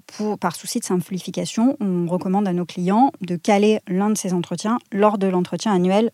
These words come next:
d'évaluation du collaborateur. Et enfin, dernière chose, l'employeur doit garantir le droit à la déconnexion de ses collaborateurs.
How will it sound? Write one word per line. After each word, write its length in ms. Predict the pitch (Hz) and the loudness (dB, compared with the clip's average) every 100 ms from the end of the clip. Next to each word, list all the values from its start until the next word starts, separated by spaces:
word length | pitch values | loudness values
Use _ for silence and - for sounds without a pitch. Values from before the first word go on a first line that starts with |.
| - | -2
d'évaluation 560 | 180 175 170 170 226 | -2 0 -2 -4 -2
du 100 | 202 | -2
collaborateur. 680 | 190 175 160 165 - - _ _ _ _ _ _ _ _ _ _ - | -2 -4 -4 -8 -12 -20 _ _ _ _ _ _ _ _ _ _ 8
Et 120 | 294 | 8
enfin, 460 | 254 - 196 196 320 - | 8 2 0 2 0 0
dernière 360 | 196 220 202 | 4 4 4
chose, 320 | 170 180 220 247 - | 2 2 2 0 -2
l'employeur 480 | 196 202 185 220 | -2 -2 0 2
doit 120 | 226 185 | 2 0
garantir 560 | 185 175 - 240 277 - | 0 0 0 0 0 -2
le 120 | 180 | -6
droit 360 | 165 170 214 - | -4 2 2 2
à 140 | 185 | -2
la 80 | 175 156 - | -4 -6 -6
déconnexion 760 | 180 254 - 202 175 - 190 226 _ - | 2 4 6 4 2 0 -2 -2 _ -6
de 100 | 185 | -4
ses 180 | 180 185 | -2 -2
collaborateurs. 640 | 190 180 170 165 - - | -2 -2 -2 -4 -10 -16